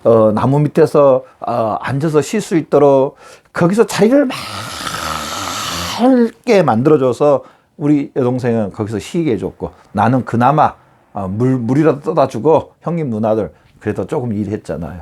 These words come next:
<laughs> 하여튼, 어, 봤습니다.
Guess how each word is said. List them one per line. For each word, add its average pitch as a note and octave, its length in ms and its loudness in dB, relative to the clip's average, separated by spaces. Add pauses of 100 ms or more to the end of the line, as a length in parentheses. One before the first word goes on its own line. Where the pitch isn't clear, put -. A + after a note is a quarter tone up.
<laughs> - 80 -20
하여튼, - 680 -2 (1500)
어, - 300 -12
봤습니다. G#2+ 760 0